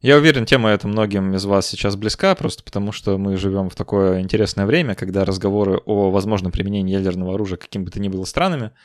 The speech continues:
в основном, конечно, Россией, э, все чаще звучат и в зарубежных сми, и в российских сми, и в русскоязычных сми, каких угодно сми.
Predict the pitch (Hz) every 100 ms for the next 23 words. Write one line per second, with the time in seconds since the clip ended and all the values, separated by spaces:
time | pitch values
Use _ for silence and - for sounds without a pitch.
0 | _ _ _ - 90 101 95 92 - 95
1 | - 98 87 85 - 95 90 87 90 90
2 | - - - - 139 135 92 90 113 110
3 | 104 90 92 95 135 160 123 - 113 110
4 | 95 90 92 90 175 - 113 - 110 107
5 | 101 95 90 87 - - 98 156 - 104
6 | - 107 - - 127 107 101 92 - 156
7 | 175